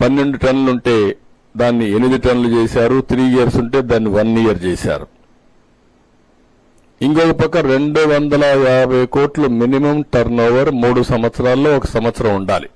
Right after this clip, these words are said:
అలాంటిది నూట యాభై కోట్లు తగ్గించారు. వీళ్ళు కొనే ప్రొక్యూర్‌మెంటే రెండు వందల యాభై, రెండు వందల కోట్లు ఉంటుంది. అలాంటి ప్రొక్యూర్‌మెంట్ ఉంటే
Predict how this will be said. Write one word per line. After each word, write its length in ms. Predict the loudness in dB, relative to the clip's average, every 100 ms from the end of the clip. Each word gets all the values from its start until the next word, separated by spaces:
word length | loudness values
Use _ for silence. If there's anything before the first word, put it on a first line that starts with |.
| -20 -20 _ _ _ _ _ _ _ _ _ _ _ _ _ -12 -4
అలాంటిది 500 | 0 0 0 -2 0
నూట 220 | 0 0
యాభై 260 | 0 0 -2
కోట్లు 360 | -4 -6 -6
తగ్గించారు. 640 | -6 -8 -10 -10 -8 -8 -10 _ -20 -20 _ _ _ _ _ _
వీళ్ళు 220 | -2 0 0
కొనే 380 | 0 0 2
ప్రొక్యూర్‌మెంటే 1040 | 0 0 -2 -2 -2 0 -2 -2 -2 -2 -6 _ -20 -20 _ _ _ _ _ _ _ _ _ _ -8
రెండు 400 | -2 0 0 2
వందల 600 | 2 2 2 2 0 -4 -12 -6
యాభై, 260 | -2 -2 -2
రెండు 260 | -4 -2 0
వందల 220 | 0 -2
కోట్లు 360 | -2 -2 -2 -4
ఉంటుంది. 380 | -6 -12 -14 -20 _ _ _ _ _ _ _ -6
అలాంటి 440 | -2 2 0 0
ప్రొక్యూర్‌మెంట్ 720 | 0 -2 -2 0 0 0 -2
ఉంటే 560 | -4 -2 0 0 0 -6